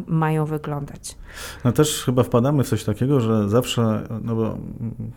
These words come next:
Speaker 2: nie wszyscy to oczywiście robią, ale część, e, tak, e, wysyła jakieś takie prezenty świąteczne, tak, między firmami, do osób, imienne.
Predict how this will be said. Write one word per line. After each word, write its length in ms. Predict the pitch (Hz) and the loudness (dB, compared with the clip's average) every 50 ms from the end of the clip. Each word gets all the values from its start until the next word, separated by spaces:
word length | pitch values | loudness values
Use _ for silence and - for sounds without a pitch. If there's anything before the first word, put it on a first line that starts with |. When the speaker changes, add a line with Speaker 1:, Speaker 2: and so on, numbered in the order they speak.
| - - - | -10 -6 -4
Speaker 2:
nie 140 | 131 147 151 | -2 -2 -2
wszyscy 400 | - - 165 143 - - 117 101 | 2 4 4 4 6 6 4 4
to 120 | - 107 | 6 4
oczywiście 400 | 101 - - 110 - - - 101 | 4 4 2 -2 -2 0 0 2
robią, 380 | 104 127 131 139 131 127 120 - | 4 4 6 6 4 4 2 2
ale 420 | - 110 104 101 104 101 101 101 98 | 0 2 2 4 4 2 2 0 0
część, 560 | - 110 107 107 101 - - - - - - | 0 0 2 2 0 -2 -6 -10 -10 -6 -2
e, 540 | 101 98 98 98 98 95 95 95 104 101 95 90 | 0 2 2 2 2 0 0 -2 -2 -2 -2 -2
tak, 440 | - 101 98 104 120 127 - - - - | -2 0 0 0 -2 -4 -6 -10 -8 -4
e, 380 | 107 101 101 101 101 101 101 98 | -2 -2 0 0 0 0 0 0
wysyła 320 | 104 107 - - 110 107 | -2 -2 -2 -2 0 0
jakieś 260 | 101 98 - 104 98 | 0 0 -2 -4 -4
takie 220 | - 101 95 - 98 | -4 -6 -4 -4 -2
prezenty 440 | - 107 104 92 95 90 85 87 | 0 2 2 2 2 0 -2 -4
świąteczne, 600 | 85 - - 92 92 - - - - - - 92 95 | -8 -6 -6 -6 -6 -6 -8 -10 -10 -10 -10 -12 -8
tak, 220 | - 110 110 - - | -6 -6 -6 -2 -2
między 220 | 98 95 92 90 | -2 -2 -2 -6
firmami, 540 | - - 98 98 104 123 127 123 117 101 90 | -6 -4 0 2 4 4 6 6 6 4 4
do 200 | 87 90 90 107 | 2 0 0 0
osób, 320 | 117 - - 104 95 - - - - - - - - - - - - - | 0 -2 -2 -4 -4 -6 -10 -18 -20 -20 -20 -20 -20 -20 -20 -20 -10 -4
imienne. 540 | 104 101 101 104 110 110 107 107 104 104 101 | 0 2 2 4 4 4 4 4 2 2 0